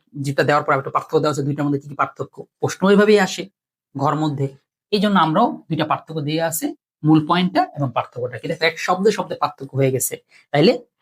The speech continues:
পড়াটা বুঝতে সহজ হয়েছে। এবং এখানটা চিত্রের মাধ্যমে কোন কোন দেশে এটা আছে, কিভাবে করে মিক্সড হলো, কোনটা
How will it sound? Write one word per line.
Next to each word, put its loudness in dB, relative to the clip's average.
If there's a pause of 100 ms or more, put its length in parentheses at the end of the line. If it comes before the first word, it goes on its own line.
(800)
পড়াটা 2
বুঝতে -4
সহজ 0
হয়েছে। -6
এবং 0 (340)
এখানটা -4
চিত্রের -4
মাধ্যমে 2 (500)
কোন 2
কোন 2
দেশে 2
এটা -2
আছে, -4 (460)
কিভাবে 2
করে 2
মিক্সড 0
হলো, 4 (400)
কোনটা 2